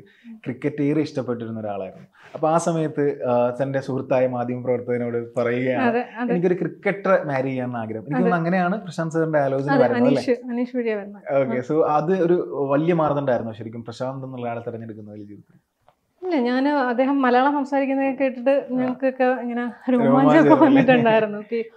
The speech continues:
Speaker 2: അത് അത്രയും വലിയ പ്ലാറ്റ്ഫോമിലൊക്കെ നിന്ന് സംസാരിക്കുന്നത് കണ്ടിട്ട്. പിന്നെ അദ്ദേഹത്തിൻ്റെ കുറച്ച് ഇന്റർവ്യൂസ് എല്ലാം കണ്ടു.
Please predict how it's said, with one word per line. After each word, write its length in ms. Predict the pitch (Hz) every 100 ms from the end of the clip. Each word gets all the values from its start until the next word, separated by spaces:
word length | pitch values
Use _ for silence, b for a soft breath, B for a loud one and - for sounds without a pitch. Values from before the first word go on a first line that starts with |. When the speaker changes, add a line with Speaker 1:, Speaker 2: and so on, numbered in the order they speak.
| B 214
Speaker 2:
അത് 100 | 220
അത്രയും 320 | 220 233 247
വലിയ 160 | 247
പ്ലാറ്റ്ഫോമിലൊക്കെ 640 | 254 240 220 254 247 247 247
നിന്ന് 240 | 240 247 247
സംസാരിക്കുന്നത് 520 | 240 254 240 254 247
കണ്ടിട്ട്. 380 | 226 208 208 220 _ _ _ _ _ -
പിന്നെ 220 | 294 320
അദ്ദേഹത്തിൻ്റെ 420 | 302 285 285 285
കുറച്ച് 200 | 262 262
ഇന്റർവ്യൂസ് 460 | 254 247 240 247 240
എല്ലാം 260 | 233 233
കണ്ടു. 460 | 226 208 208 202